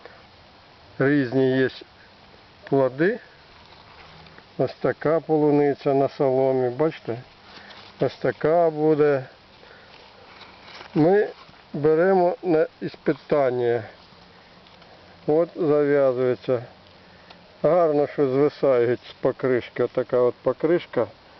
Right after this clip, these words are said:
високі, з імпортних автомобілів. Вони високі, діду майже, бачите, ось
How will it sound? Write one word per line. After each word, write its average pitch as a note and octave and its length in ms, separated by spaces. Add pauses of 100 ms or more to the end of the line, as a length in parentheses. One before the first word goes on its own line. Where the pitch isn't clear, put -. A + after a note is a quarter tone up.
(400)
високі, C3 600 (920)
з C3+ 220
імпортних C3 600 (1800)
автомобілів. C3+ 1000 (640)
Вони C#3+ 220
високі, C#3 680 (500)
діду D3 460
майже, C#3+ 500 (360)
бачите, D3+ 340
ось B2 200